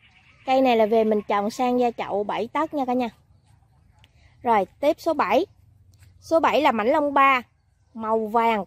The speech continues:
có viền. Cây đang vô nụ nha. Nụ bằng ngón tay. Cây ghép mười một bo. Hai trăm năm mươi ngàn.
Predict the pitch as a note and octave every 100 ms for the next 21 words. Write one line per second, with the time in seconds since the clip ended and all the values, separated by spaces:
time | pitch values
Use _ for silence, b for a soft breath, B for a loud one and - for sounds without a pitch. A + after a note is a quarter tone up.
0 | _ C#4+ D4+ C4+ A#3+ F#3 _ _ _ _
1 | _ _ _ _ _ _ _ _ - B3+
2 | B3 A#3+ B3 B3 A3+ F3+ G#3 B3 B3+ F3+
3 | - G#3+ G3 F3+ G3+ G3+ G3 A3+ C4 C4+
4 | B3+ A#3+ G#3+ _ _ _ - _ _ _
5 | _ _ _ _ _ _ _ C4+ C#4 C#4
6 | E4+ C#4 A3 G#3+ G3 - B3+ A#3+ G#3+ _
7 | _ _ _ C4+ C#4 C#4+ C#4+ C#4 C#4 B3+
8 | A#3 A#3+ A3